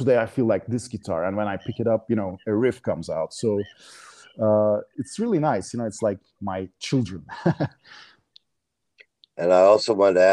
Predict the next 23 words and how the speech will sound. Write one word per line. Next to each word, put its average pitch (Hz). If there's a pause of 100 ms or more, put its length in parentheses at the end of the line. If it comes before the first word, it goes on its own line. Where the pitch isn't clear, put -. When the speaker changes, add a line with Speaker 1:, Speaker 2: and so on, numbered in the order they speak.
Speaker 2:
ask -
you, 101
when 98
you're 98
in 87
the 82
studio, 104
do 82
you 101
go 123
with 113
a 101
heavier 104
pick? 110 (880)
Speaker 1:
Yeah. 104 (320)
Uh, 110 (100)
I -
like 123
using 113 (380)
one 110
point 104
five 143
usually, 170